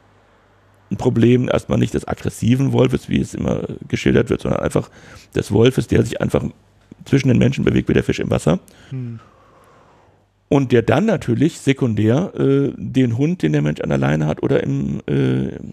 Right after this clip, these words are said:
Speaker 1: am Zwinger hat oder eben die Hauskatze, äh, auch als Beute sieht.
Speaker 2: Mhm.
Speaker 1: Und da kann dem Wolf auch kein Mensch einen Vorwurf draus machen. Und es ist dann auch kein Problemwolf, sondern das ist dann einfach ein Wolf, der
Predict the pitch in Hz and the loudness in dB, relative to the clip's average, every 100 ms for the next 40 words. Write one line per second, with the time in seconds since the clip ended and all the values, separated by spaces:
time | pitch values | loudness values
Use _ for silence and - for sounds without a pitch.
0 | - - - 71 71 - - - - - | -8 -6 -2 0 2 0 -2 -8 -16 -2
1 | 127 123 - 120 113 117 127 - - - | 2 4 2 0 0 0 0 -2 -4 0
2 | 147 - _ _ _ _ _ _ - - | -2 -2 _ _ _ _ _ _ -10 -4
3 | - 139 - - - - - - - - | 0 0 -2 -4 0 0 0 -8 -12 -16
4 | - _ 123 123 107 107 _ _ _ _ | -20 _ -12 -10 -12 -16 _ _ _ _
5 | _ - 117 117 - 127 117 123 - - | _ -4 0 0 2 2 4 2 2 0
6 | 123 127 123 127 - 120 - - - - | 0 0 -2 0 2 2 -2 -6 -8 -8
7 | - - - - - 107 117 131 - 127 | -10 -10 -12 -14 -4 -2 0 -2 0 -2
8 | - 135 185 202 - - - - - - | 0 2 2 2 2 -2 -2 -2 0 0
9 | - - - - - - - 113 123 165 | -2 -6 -6 -4 -4 -4 -4 0 2 2
10 | - _ - - - - 123 123 | -4 _ -20 -20 -8 0 2 2